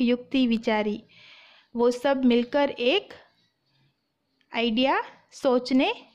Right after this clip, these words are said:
लगे और उन लोगों को एक आइडिया मिल भी गया। पीलू गયું અને ઝડપથી એક પાંદડું લઈ પાછું આવ્યું। पुलेट दौड़कर गया और एक पत्ता लेके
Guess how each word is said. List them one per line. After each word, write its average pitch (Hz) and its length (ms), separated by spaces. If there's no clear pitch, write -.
लगे 233 540
और 240 140
उन 254 160
लोगों 262 300
को 269 160
एक 247 260
आइडिया 247 460
मिल 247 300
भी 233 160
गया। 208 420
पीलू 269 360
गયું 254 520
અને 240 240
ઝડપથી 247 580
એક 262 380
પાંદડું 247 480
લઈ 269 240
પાછું 247 720
આવ્યું। 214 360
पुलेट 269 440
दौड़कर 240 520
गया 254 440
और 247 440
एक 277 260
पत्ता 262 340
लेके 254 400